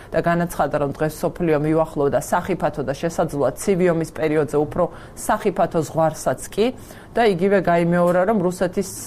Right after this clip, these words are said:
ა, ისევ გაიმეორა, რომ რუსეთის მიზანია კიევის რეჟიმის მიერ ადამიანების განადგურებისგან დაცვა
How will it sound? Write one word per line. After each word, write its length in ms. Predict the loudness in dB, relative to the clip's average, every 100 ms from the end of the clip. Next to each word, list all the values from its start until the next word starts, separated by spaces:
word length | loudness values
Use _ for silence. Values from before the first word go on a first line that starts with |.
| 0
ა, 120 | 4 4 2
ისევ 300 | -2 0 0
გაიმეორა, 520 | 2 2 4 4 4 2
რომ 100 | 2
რუსეთის 360 | 0 0 -2 0
მიზანია 460 | 0 2 2 2 -2 -6 -18
კიევის 440 | -4 2 2 2 0
რეჟიმის 500 | 0 2 0 -2 -2
მიერ 200 | 0 2 0 -6 -16
ადამიანების 800 | -4 -2 2 2 2 2 2 0 0
განადგურებისგან 1040 | 0 2 2 2 2 2 2 0 2 2
დაცვა 400 | 2 0 0 -2